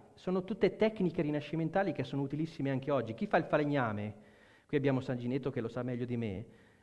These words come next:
sa benissimo che per fare degli oggetti di, di legno non devo fare tanti pezzi uguali, ne metto uno sopra l'altro, li taglio, ne faccio due, poi lo ribalto e ho l'oggetto simmetrico.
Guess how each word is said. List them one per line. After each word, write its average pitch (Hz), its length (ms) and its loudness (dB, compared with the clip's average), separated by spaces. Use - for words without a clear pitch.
sa - 180 2
benissimo 180 520 4
che 139 100 0
per 143 140 -2
fare 196 220 0
degli 160 180 0
oggetti 156 340 0
di, 139 160 0
di 143 120 2
legno 101 500 2
non 110 160 -4
devo 254 180 2
fare 135 320 4
tanti 131 340 0
pezzi 127 300 -2
uguali, 117 300 2
ne 117 80 -2
metto 160 260 -2
uno 151 140 0
sopra 135 260 -4
l'altro, 135 400 0
li 131 160 -4
taglio, 131 380 2
ne 147 80 -2
faccio 131 320 -2
due, 139 240 0
poi 135 160 -2
lo 120 60 0
ribalto 123 440 -2
e - 20 -4
ho 165 120 -2
l'oggetto 110 400 -4
simmetrico. 107 800 -10